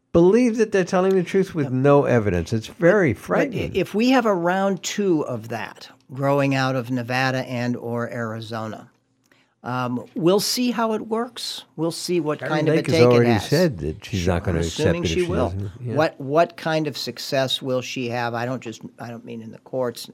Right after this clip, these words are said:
Speaker 2: 'cause I don't think she'll have much. But what kind of success politically on a national level will she have? What, what will DeSantis, the rising star, have to say, uh, about, about this?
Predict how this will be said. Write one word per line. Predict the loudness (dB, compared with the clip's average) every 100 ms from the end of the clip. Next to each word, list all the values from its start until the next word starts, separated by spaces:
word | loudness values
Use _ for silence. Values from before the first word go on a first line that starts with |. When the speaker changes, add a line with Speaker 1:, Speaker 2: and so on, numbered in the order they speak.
| _ -20
Speaker 2:
'cause | -16
I | -14
don't | -14
think | -14
she'll | -12 -12
have | -10
much. | -6 -6 -8 -14 _ -20 _ _ -6
But | -4
what | -2 -4
kind | -2 -4
of | -6
success | -10 -10 -8 -6 -8
politically | -10 -8 -4 -4 -6 -8 -10
on | -12
a | -14
national | -14 -14 -12 -12 -14
level | -14 -14 -14 -16 _ _ _ _ _
will | -10 -6 -6
she | -6 -8 -8
have? | -8 -12 -14 -20 _ _ _
What, | -8 -6 -6
what | -6 -6
will | -4 -2 -2
DeSantis, | -4 -6 -6 -4 -4 -4 -8 -12 -10 -10 -10 -16 _ -14
the | -10
rising | -6 -6 -6 -8 -12
star, | -10 -8 -8 -8 -14 _ _ _
have | -10 -10
to | -12
say, | -10 -8 -6 -8 -14 _ -20
uh, | -20 -14
about, | -12 -12 -14 -18 -20
about | -16 -16 -16 -16
this? | -16 -14 -14 -14